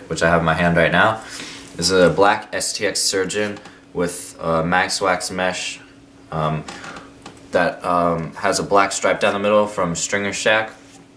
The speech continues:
Um, I might be making this available, but I just got a few pieces just to test it out, and I decided to string it in my starter. And it's got all white stringing with a straight and a four diamond U. The straight is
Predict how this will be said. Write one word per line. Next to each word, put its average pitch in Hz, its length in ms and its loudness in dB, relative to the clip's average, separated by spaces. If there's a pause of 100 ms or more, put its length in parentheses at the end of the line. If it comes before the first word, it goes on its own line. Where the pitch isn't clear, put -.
(420)
Um, 87 280 2
I 90 80 4
might 95 260 2
be 98 220 2
making 92 260 0
this 92 140 0
available, 87 680 4
but 82 160 4
I 82 140 2
just 82 180 0
got 87 140 6
a - 20 2
few 85 160 -4
pieces 85 440 -2
just 80 180 0
to 80 60 -6
test 78 280 0
it 80 80 -2
out, 82 260 4 (280)
and 80 100 -4
I 80 80 4
decided 80 300 2
to 80 80 0
string 85 260 -2
it 80 160 -4
in 80 100 -4
my 71 220 -4
starter. 87 500 4 (260)
And 85 80 -6
it's 85 120 0
got - 420 0 (300)
all 90 80 6
white 87 160 6
stringing 87 580 -2 (220)
with 80 460 -4
a 82 100 -2
straight - 560 4
and 82 100 -2
a 76 60 -2
four 87 300 2
diamond 85 340 0
U. 85 320 -2 (480)
The - 180 -8
straight 87 440 2
is 80 420 2